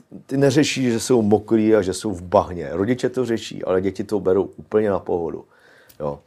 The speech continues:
Tam, když budete říkat: „Pořež, že se neřeš, po-, opatrně,“ tak to dítě se pořeže. Jo, pomalu ho k tomu dostávat, ale nenutit. Jo, prostě: „Chceš se mnou jet, chceš to dělat,“ a ne, že tam na to dítě budu řvát: „Hele, jdi, rozdělej ten,“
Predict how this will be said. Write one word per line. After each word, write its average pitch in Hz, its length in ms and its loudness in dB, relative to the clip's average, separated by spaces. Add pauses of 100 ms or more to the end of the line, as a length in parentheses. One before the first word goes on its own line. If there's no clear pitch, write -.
(480)
Tam, 80 180 -6
když 95 160 -4
budete 110 320 2
říkat: 110 320 -2
„Pořež, 104 280 -10
že 101 120 -6
se 101 180 -6
neřeš, 104 340 -6
po-, 101 260 -10
opatrně,“ 104 580 -6
tak 101 140 -6
to 135 100 -6
dítě 123 240 -6
se 135 140 -6
pořeže. 113 480 -6 (340)
Jo, 113 260 2 (120)
pomalu 143 360 4
ho 135 120 2
k - 80 -8
tomu 139 200 0
dostávat, 120 600 -2
ale 117 200 2
nenutit. 113 520 -4 (440)
Jo, 123 80 -2
prostě: 131 300 -6
„Chceš - 320 -8
se 156 100 0
mnou 147 220 0
jet, 131 240 0
chceš - 280 -12
to 135 120 -4
dělat,“ 117 360 -2 (260)
a 98 80 -6
ne, 113 120 2
že 113 120 -2
tam 123 140 0
na 117 100 0
to 123 120 -6
dítě 117 260 -4
budu 120 260 -2
řvát: 113 300 0
„Hele, 113 180 0
jdi, 101 120 -6
rozdělej 107 440 -8
ten,“ 120 220 -10